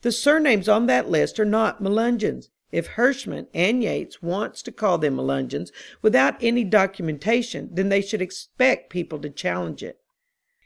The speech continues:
She wondered why the authors of the Melungeon D N A study hadn't gotten authorization from her, to which Helen replied, "They need no authorization from you."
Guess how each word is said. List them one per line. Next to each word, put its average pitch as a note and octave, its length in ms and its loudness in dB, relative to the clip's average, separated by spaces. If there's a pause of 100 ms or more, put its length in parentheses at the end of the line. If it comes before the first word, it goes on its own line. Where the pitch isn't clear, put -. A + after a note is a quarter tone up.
She F#3 300 -6
wondered C3+ 460 -4
why F3+ 160 -4
the G3 160 -2
authors D3 440 -2
of C#3+ 120 -2
the E3 60 -4
Melungeon G#3 500 -4
D F3 160 0
N D3 100 -2
A C#3+ 140 -2
study C3+ 580 -8
hadn't C4 360 0
gotten C#3+ 280 -4
authorization D3 760 -4
from B2+ 200 -10
her, A2 260 -8 (480)
to D#4+ 160 -6
which D4+ 300 -2
Helen B3+ 320 2
replied, C3+ 560 0 (420)
"They F3 240 -6
need C3 300 -4
no G3 320 2
authorization D3 720 -2
from C#3 260 -4
you." D#3 260 -4